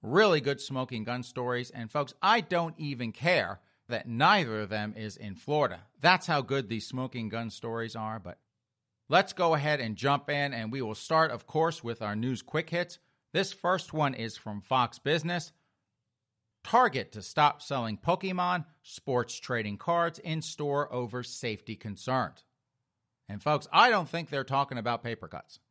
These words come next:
So let's find out more. Here are a couple pull quotes. Target decided this week to temporarily suspend sales of Pokemon and sports trading cards after they allegedly sparked an armed confrontation outside a store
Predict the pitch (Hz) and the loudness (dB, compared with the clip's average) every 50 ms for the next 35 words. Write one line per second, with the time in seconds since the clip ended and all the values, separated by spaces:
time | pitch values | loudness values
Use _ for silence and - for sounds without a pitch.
0 | _ _ - 95 101 131 147 - - - 139 135 127 127 123 117 - 117 117 120 | _ _ -12 -6 -4 -4 -4 -6 -4 -4 -2 -2 0 0 0 0 0 0 -2 -2
1 | 113 95 73 - - - 131 151 165 156 139 120 - 135 123 - - 98 - 131 | -2 -2 -4 -6 -10 -6 0 2 4 4 4 2 2 -2 -6 -4 -6 -10 -6 -4
2 | 139 139 - 151 147 147 143 - - - _ _ _ _ _ _ _ _ _ _ | -4 -4 -2 -2 -2 -2 -2 -6 -14 -20 _ _ _ _ _ _ _ _ _ _
3 | _ _ _ _ _ _ _ - - 202 226 240 233 220 226 226 214 202 - - | _ _ _ _ _ _ _ -4 4 8 8 8 8 6 0 -2 -2 -4 -2 2
4 | 180 175 170 170 170 160 170 165 156 - - 156 151 151 - 151 147 - 151 160 | 2 4 4 2 0 -2 -4 -4 -6 -2 -2 -2 -2 -2 -4 -8 -8 -4 -2 -2
5 | 156 - 156 139 127 117 117 117 113 110 113 113 - - 113 - - - 113 104 | -2 0 0 0 2 2 2 2 2 0 -2 -4 -6 -8 -12 -10 -8 -6 -4 -4
6 | 101 - - 165 165 170 165 165 160 - 165 151 - - - - 175 165 - 117 | -4 -4 -2 -2 0 0 -2 -4 -2 0 -2 -2 -2 -2 -4 -4 -4 -4 -4 -6
7 | 104 92 85 85 82 85 90 - 104 101 - - - 107 104 101 - - - - | -6 -6 -6 -6 -8 -8 -10 -10 -10 -10 -12 -10 -8 -6 -6 -6 -6 -8 -6 -2
8 | 160 165 165 160 156 147 165 165 160 156 156 - - 160 147 143 143 - 156 143 | -2 -2 -2 -4 -2 2 2 4 4 4 0 -2 -6 -2 -2 -2 -2 -2 -6 -4
9 | 120 139 139 139 - 143 143 143 131 135 135 147 - 165 160 151 156 165 160 - | -2 0 -2 0 0 0 0 0 0 0 0 0 0 -2 -8 -8 -6 -8 -8 -8
10 | - - 101 101 104 - - 101 104 - - 165 156 160 156 139 - - 127 113 | -6 -2 -2 -2 -2 -2 -6 -10 -8 -2 2 2 4 4 2 0 -2 -4 -4 -4
11 | 107 - 107 101 104 - 143 151 143 - - 147 - - 117 117 113 - - 117 | -4 -4 -8 -10 -6 -4 -4 -4 -4 -4 -6 -8 -6 -4 -6 -6 -6 -6 -6 -6
12 | 113 98 104 - - - 143 139 139 143 143 | -4 -6 -6 -10 -10 -8 -4 -2 0 0 -2